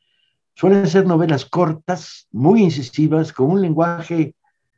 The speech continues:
novedoso que toma de lo popular, pero también de la reflexión de estos cuadros políticos sociales que llegan a la literatura. Todos ellos son de izquierda, de izquierda radical.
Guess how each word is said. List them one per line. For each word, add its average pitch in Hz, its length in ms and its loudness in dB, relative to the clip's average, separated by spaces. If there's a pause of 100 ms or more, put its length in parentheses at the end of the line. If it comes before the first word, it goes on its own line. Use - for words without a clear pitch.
(240)
novedoso 139 840 2 (260)
que - 140 -6
toma 143 280 -2
de 123 120 0
lo 110 120 -2
popular, 127 720 0
pero 123 220 -4
también 135 680 0
de 123 100 -2
la 123 120 -2
reflexión 120 760 -4 (380)
de 135 140 2
estos 131 280 -2 (140)
cuadros 131 400 2
políticos 110 600 -6
sociales 101 720 -2 (600)
que 110 160 -4
llegan 117 380 2
a 101 60 -6
la 101 220 -10
literatura. 80 680 -12 (1300)
Todos 220 280 2
ellos 160 280 2
son 113 340 -4
de 107 220 -6
izquierda, 101 560 -4
de 117 80 -2
izquierda 202 460 -2
radical. 127 500 0